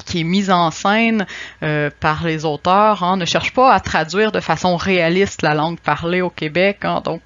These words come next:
euh, les auteurs cherchent à symboliser, à mettre en scène, à, bon, parfois ils exagèrent, parfois ils présentent un seul aspect des choses,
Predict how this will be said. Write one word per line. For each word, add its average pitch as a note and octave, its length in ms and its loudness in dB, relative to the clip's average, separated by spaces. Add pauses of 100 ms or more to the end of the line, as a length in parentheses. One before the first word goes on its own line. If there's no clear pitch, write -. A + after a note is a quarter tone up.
euh, D#3 120 -2 (340)
les E3 180 -2
auteurs F#3+ 540 2
cherchent - 400 0
à E3 80 2
symboliser, F3 1040 0
à D#3 80 -2
mettre E3+ 300 -4
en D#3+ 100 0
scène, G3 500 2
à, D3 100 2 (140)
bon, D#3+ 220 -2
parfois D#3 280 -4
ils D#3+ 60 0
exagèrent, F3 760 2
parfois - 340 0
ils D#3 60 -4
présentent E3 480 -2
un F3 220 0
seul F#3 320 2
aspect D#3 320 -2
des E3 140 -2
choses, G#3+ 540 0